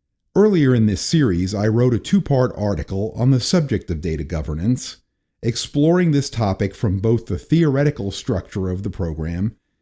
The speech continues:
as well as data governance in practice. It is worth reviewing the definition of data governance to put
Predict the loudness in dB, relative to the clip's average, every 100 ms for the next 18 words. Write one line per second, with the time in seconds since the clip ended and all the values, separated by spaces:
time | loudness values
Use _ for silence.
0 | _ 0 2 2 2 4 2 2 0 0
1 | 0 0 0 0 0 0 0 0 0 -2
2 | -8 -14 -14 -16 _ _ _ _ _ _
3 | _ 2 4 4 2 0 2 0 4 4
4 | 6 4 2 2 0 2 2 2 2 0
5 | 0 0 -2 0 -2 0 -2 -2 -4 -6
6 | -14 _ _ _ _ -4 2 2